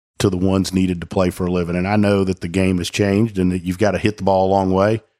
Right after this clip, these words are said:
And there's some kids that can't, or some folks that can't. But, you know, our job is to find a way to maximize what they can do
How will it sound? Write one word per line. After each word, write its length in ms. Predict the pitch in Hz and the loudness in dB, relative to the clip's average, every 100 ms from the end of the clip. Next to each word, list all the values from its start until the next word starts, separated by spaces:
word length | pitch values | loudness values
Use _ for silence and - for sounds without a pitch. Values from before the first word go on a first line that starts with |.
| _ _ _ _ - | _ _ _ _ -4
And 180 | 98 101 | 0 2
there's 140 | 95 | 2
some 240 | - 107 101 | 2 0 2
kids 340 | 113 104 92 | 0 0 -2
that 140 | 92 | -6
can't, 420 | - 127 104 117 _ _ _ _ - | -2 -2 -2 -4 _ _ _ _ -8
or 160 | 92 | -6
some 220 | 82 113 101 | 0 0 2
folks 320 | 117 120 - | 0 0 -2
that 180 | 98 - | -4 -2
can't. 380 | 101 95 123 - _ _ _ - | 0 0 -2 -10 _ _ _ -2
But, 320 | 107 107 104 _ - | -2 -2 -6 _ -2
you 80 | 104 | 2
know, 180 | 95 | 4
our 140 | 98 113 | 4 2
job 340 | 104 104 98 | 2 2 2
is 160 | 95 - | -2 -2
to 120 | 101 | -4
find 340 | - 104 101 95 | 0 0 2 2
a 40 | |
way 260 | 95 98 95 | 2 2 0
to 140 | 95 85 98 - | -6 -8 -12 -6
maximize 680 | 95 101 107 - 98 98 92 | 0 0 0 -2 0 0 0
what 200 | 101 - | -2 -2
they 80 | 87 | -2
can 260 | - 127 107 | 0 0 0
do 320 | 92 92 | 0 0